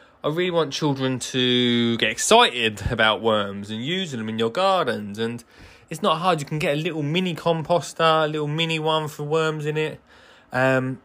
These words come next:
but they're great. They're great for your garden. Great to have if you're, you're growing. Um, you've got loads of worms in your soil. You've got good soil. That is the best thing.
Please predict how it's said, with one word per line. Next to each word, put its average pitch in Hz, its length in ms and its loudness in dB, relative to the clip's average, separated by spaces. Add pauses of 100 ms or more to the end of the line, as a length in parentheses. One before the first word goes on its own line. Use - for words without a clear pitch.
(280)
but 147 80 -4
they're 147 120 -4
great. - 460 2
They're 127 100 0
great 139 380 4
for - 80 0
your 123 80 4
garden. 117 480 4 (380)
Great 175 260 2
to 156 80 -2
have 139 340 4
if 120 120 -2
you're, 117 120 -2
you're 123 180 2
growing. 120 600 6 (260)
Um, 107 460 0 (500)
you've 127 100 2
got 139 100 6
loads 143 340 8
of 131 60 2
worms 139 280 8
in 131 80 2
your 131 120 4
soil. 147 360 8
You've 135 80 4
got - 280 0
good 127 240 8
soil. 127 680 6 (240)
That 117 200 0
is 113 100 -4
the 113 80 -6
best 104 320 -4
thing. 107 320 -4